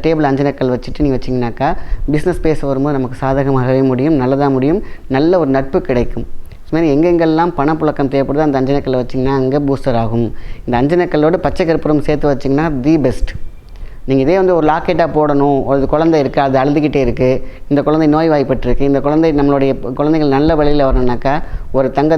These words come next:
தாயத்தோ இல்லைன்னா வெள்ளி தாயத்திலையோ நீங்க என்ன பண்றீங்கன்னாக்கா இந்த அஞ்சனக்கல்லை பொடி பண்ணி உள்ள போட்டுருங்க. பச்சை கற்பூரத்தை உள்ள போட்டு லாக் பண்ணி வச்சிங்கன்னா அந்த குழந்தையின் சக்தி அதிகமாக இருக்கும், பாதுகாப்பா இருப்பாங்க. எவ்வளோ பெரிய சக்தி! இது குழந்தைங்களுக்கு மட்டுமா? பெரியவங்களும் போட்டுக்கலாம், இதை இடுப்புலையும் போட்டுக்கலாம்,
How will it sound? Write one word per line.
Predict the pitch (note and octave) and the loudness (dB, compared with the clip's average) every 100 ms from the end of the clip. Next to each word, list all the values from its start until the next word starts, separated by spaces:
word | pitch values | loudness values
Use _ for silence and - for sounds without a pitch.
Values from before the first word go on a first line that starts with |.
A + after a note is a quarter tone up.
| C#3+ | 2
தாயத்தோ | C#3 C3+ D3+ D#3+ | 2 0 2 2
இல்லைன்னா | C#3+ C#3+ | 2 2
வெள்ளி | C#3 D#3 C#3 | 2 2 2
தாயத்திலையோ | C3+ B2+ C3 C#3+ D3 | 2 0 0 2 2
நீங்க | C3 | 2
என்ன | C#3+ C3+ | 0 0
பண்றீங்கன்னாக்கா | B2 B2 B2 A#2+ D3+ | -2 -2 -2 0 0
இந்த | C3+ | 2
அஞ்சனக்கல்லை | B2+ D3 C#3+ C3 B2 | 2 0 0 0 0
பொடி | C#3+ C#3+ | 0 0
பண்ணி | C#3 C3 | 2 2
உள்ள | C3+ C3+ | 2 0
போட்டுருங்க. | B2 A#2+ B2 E3 - - - - | -2 -2 -2 -2 -4 -8 -8 -4
பச்சை | C3+ E3 | -2 -2
கற்பூரத்தை | D3+ C3+ C3+ C3 C#3 | -2 0 -2 0 0
உள்ள | D3 C#3 | 0 -2
போட்டு | C3+ C#3 | -2 0
லாக் | C3+ - | -2 0
பண்ணி | C#3 B2+ | 0 0
வச்சிங்கன்னா | - B2+ B2+ | -2 -4 -2
அந்த | B2+ B2 - | -2 -4 -2
குழந்தையின் | C#3 C#3+ C#3 C3+ C3 | 0 0 0 0 -2
சக்தி | B2+ - D3+ B2+ | -6 -4 -2 0
அதிகமாக | C3+ C#3 C3 B2+ | 0 0 0 0
இருக்கும், | A#2 A2+ E3 - - - - | 0 0 -2 -4 -6 -8 -2
பாதுகாப்பா | D3+ D3+ D#3 D3+ C#3 C3 C3 | -2 0 0 0 0 0 0
இருப்பாங்க. | A#2+ C3 D3+ F3 A#2+ | 0 -2 -2 0 0
எவ்வளோ | B2+ C#3+ | 0 0
பெரிய | B2+ - | 0 -2
சக்தி! | A2+ - A#2+ - - - | -2 0 0 -2 -8 -6
இது | A#2+ B2 | -4 0
குழந்தைங்களுக்கு | C#3+ D#3 C#3+ C3+ | 2 2 2 0
மட்டுமா? | B2 C#3 D3 C#3+ G#2+ - | 2 2 2 0 -2 -2
பெரியவங்களும் | B2+ B2+ C#3 D3+ | 0 2 2 0
போட்டுக்கலாம், | C3 A#2+ A#2+ A#2+ B2 - - - - C3 | -2 -2 -2 0 -2 -6 -14 -16 -6 -2
இதை | C3 | 0
இடுப்புலையும் | C3+ C#3 D3 C#3+ | 0 0 0 0
போட்டுக்கலாம், | C3 C3 B2 B2 | 0 -2 -2 -2